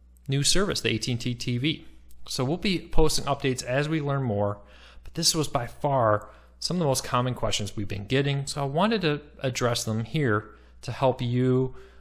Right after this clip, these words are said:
um, maybe learn something new and to maybe answer your questions. If you are new here, do me a favor. Go post your questions here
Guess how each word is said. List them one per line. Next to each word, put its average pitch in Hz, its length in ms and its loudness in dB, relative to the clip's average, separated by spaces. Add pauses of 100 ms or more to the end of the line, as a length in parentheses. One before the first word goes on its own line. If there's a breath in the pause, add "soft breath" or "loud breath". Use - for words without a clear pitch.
(140 loud breath)
um, 185 280 -2
maybe 123 320 2
learn 131 160 0
something 131 260 0
new 190 300 0 (120)
and 151 260 -2
to 156 80 0
maybe 135 420 -4
answer 113 260 -2
your 98 180 -2
questions. - 600 -8 (1400 loud breath)
If 196 300 0
you 180 160 -4
are 165 220 4
new 165 220 0
here, 139 280 0
do 117 260 -4
me 151 160 0
a 143 60 0
favor. 120 520 -2 (720 soft breath)
Go 156 340 6
post - 540 8
your 180 60 -4
questions 156 480 0
here 147 380 -2